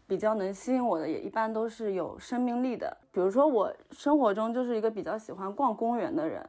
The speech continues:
然后我如果有机会出去旅游的话，我也会更多的选择海边、有海的城市，需要那种扑面而来的生机感，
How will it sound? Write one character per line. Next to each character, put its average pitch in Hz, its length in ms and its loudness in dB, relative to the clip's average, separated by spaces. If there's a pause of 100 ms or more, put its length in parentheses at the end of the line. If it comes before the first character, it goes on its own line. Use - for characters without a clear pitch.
然 - 160 -6
后 220 120 0
我 208 100 4
如 190 140 6
果 220 180 6
有 190 180 2
机 - 180 -4
会 226 300 2
出 - 140 -8
去 262 120 -2
旅 196 180 2
游 156 180 -2
的 180 80 -2
话， 233 240 2
我 190 80 2
也 196 80 2
会 214 380 -2
更 247 180 -2
多 220 140 2
的 214 80 2
选 - 240 -10
择 151 140 -6
海 196 240 -8
边、 185 360 -6 (320)
有 180 140 2
海 208 260 -2
的 147 120 -4
城 - 260 -14
市， - 460 -8
需 - 220 -6
要 247 200 4
那 214 140 -6
种 190 340 -4
扑 - 240 -2
面 262 220 4
而 170 120 2
来 170 160 0
的 - 120 -6
生 220 260 -4
机 214 160 -2
感， - 260 -4